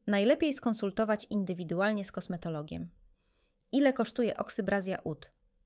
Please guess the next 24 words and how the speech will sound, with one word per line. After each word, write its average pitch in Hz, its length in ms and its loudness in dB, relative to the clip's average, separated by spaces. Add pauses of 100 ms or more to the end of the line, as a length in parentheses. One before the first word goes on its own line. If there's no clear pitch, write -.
(360)
Koszt 262 260 0
zabiegu 202 440 2
oksybrazji 190 640 -2
ud - 280 -8 (340)
może 202 220 0
się 185 160 -2
różnić 214 400 2
w 185 40 -14
zależności 190 520 0
od 190 120 -6
kilku 226 240 -4
czynników, 185 680 -4 (420)
takich 214 320 -6
jak 185 220 -2
lokalizacja 208 600 0
placówki, 208 680 -6 (280)
doświadczenie 180 680 -6
personelu, 175 580 -4 (400)
renoma 214 360 6
kliniki 190 520 -4
oraz 196 300 0
indywidualny 190 800 2
zakres 165 360 -6
terapii. 160 500 -12